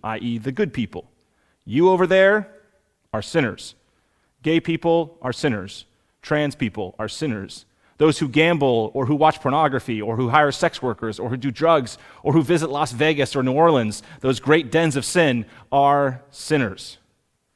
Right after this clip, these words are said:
Famously, after Hurricane Katrina in two thousand five,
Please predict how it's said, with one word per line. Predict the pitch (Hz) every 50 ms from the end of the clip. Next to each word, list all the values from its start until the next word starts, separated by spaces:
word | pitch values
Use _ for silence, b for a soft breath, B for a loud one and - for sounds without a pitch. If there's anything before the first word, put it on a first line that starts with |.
| _ _ _ _ _ _ _ _ _ _ _ _ _
Famously, | _ - 160 160 156 143 - 151 139 135
after | 139 135 - - 135
Hurricane | 113 156 151 - 156 147 127
Katrina | 135 - - - 170 165 151 135
in | 92 127 117
two | - 165
thousand | 147 147 143 123 127 113
five, | - 165 160 151 143 131 127 123 -